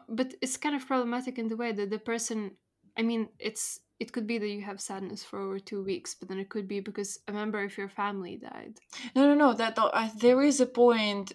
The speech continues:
Speaker 2: that about the cause.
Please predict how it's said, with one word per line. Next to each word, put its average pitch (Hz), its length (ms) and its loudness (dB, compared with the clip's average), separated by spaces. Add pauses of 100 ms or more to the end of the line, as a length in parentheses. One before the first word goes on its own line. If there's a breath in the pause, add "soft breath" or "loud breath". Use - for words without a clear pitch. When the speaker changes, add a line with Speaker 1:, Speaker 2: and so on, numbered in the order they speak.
Speaker 2:
that 196 600 2
about 208 500 2
the 202 160 -2 (440)
cause. - 680 0